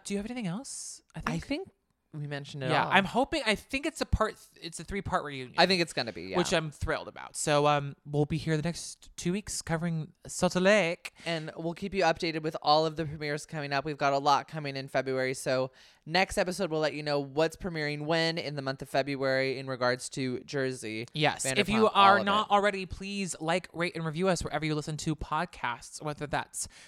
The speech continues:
Speaker 1: SoundCloud, Stitcher, Google Play Music, iTunes, or Spotify. And, uh, you should be following us on Instagram. That's at Hot and Bravod, H O T N B R A V O D. Uh, love you, Edward. I'll see you later.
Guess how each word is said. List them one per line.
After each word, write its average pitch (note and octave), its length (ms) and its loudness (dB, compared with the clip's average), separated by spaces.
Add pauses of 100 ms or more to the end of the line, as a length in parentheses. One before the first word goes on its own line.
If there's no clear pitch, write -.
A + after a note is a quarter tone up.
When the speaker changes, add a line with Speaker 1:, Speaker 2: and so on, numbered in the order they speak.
Speaker 1:
SoundCloud, F#3+ 600 2
Stitcher, E3 320 -4
Google C#3+ 260 -4
Play D#3 160 -4
Music, D3 240 -6
iTunes, C#3 320 -6
or B2 40 -6
Spotify. E3 600 0
And, E3+ 400 0
uh, F3+ 400 6
you E3 200 -4
should G3+ 140 -2
be G3+ 60 -6
following G#3 300 -4
us F#3+ 100 -2
on G3 80 -2
Instagram. G3 520 -2 (460)
That's - 540 0
at D#3+ 160 4
Hot F3+ 200 0
and F3+ 60 -4
Bravod, F#3 440 8
H E3+ 180 -2
O F3 80 2
T D#3+ 240 -2
N E3 160 -2
B D#3 180 -2
R D#3+ 80 4
A D#3+ 120 2
V D#3+ 180 0
O D#3+ 80 4
D. G3+ 320 -4 (340)
Uh, D#3+ 460 2
love E3 240 0
you, F#3+ 100 -2
Edward. D3+ 280 -2
I'll D3 80 -4
see - 140 -10
you D#3 40 -2
later. F3 320 -6